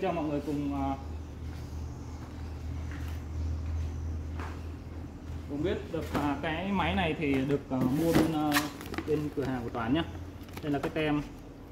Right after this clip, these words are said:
bảy màu của cửa hàng. Thì mình sẽ dán vào đây. Đó.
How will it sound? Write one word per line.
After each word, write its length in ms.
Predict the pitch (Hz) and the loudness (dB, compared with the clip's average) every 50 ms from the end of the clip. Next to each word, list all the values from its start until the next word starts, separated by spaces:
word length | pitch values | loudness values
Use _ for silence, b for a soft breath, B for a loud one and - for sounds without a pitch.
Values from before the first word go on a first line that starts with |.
| - - - - - | -12 -12 -12 -10 -6
bảy 120 | 123 120 | -4 0
màu 300 | 120 127 131 131 127 127 - - - - - - - - | 2 4 6 6 6 4 2 -2 -10 -12 -14 -12 -8 -6
của 60 | 110 - - | -6 -2 0
cửa 100 | 123 120 | 2 4
hàng. 240 | 123 135 131 127 120 - - - - - - - - - - - - - - | 6 8 8 8 6 4 0 -10 -12 -14 -14 -14 -14 -14 -14 -14 -10 -4 0
Thì 60 | 131 | 2
mình 100 | 131 127 | 2 2
sẽ 140 | - - 147 | 4 2 4
dán 200 | 135 131 131 156 | 6 6 6 8
vào 80 | 151 | 8
đây. 100 | 147 151 151 - - - - - - - - - - - - - - - - - - - - - - - - - - - - - - - - - - - - - - - - - - - - - - - - - - - - - - - - - - - - - - - - - - - - - - - - - - - - - - - - - - - - - - - - - - - - - - - - - | 8 8 8 6 2 0 0 -12 -14 -16 -16 -16 -14 -14 -14 -16 -16 -18 -16 -16 -16 -16 -16 -16 -16 -16 -16 -14 -6 0 6 6 6 4 4 -16 -16 -16 -16 -16 -16 -16 -16 -16 -16 -16 -16 -16 -16 -14 -14 -14 -14 -14 -12 -12 -12 -12 -12 -14 -14 -14 -14 -14 -14 -14 -14 -14 -14 -14 -16 -16 -16 -16 -16 -16 -16 -14 -14 -12 -12 -12 -12 -12 -14 -14 -14 -14 -14 -14 -14 -14 -14 -14 -16 -16 -16 -12 -4 2
Đó. 340 | 139 120 131 156 156 120 | 6 8 10 10 8 8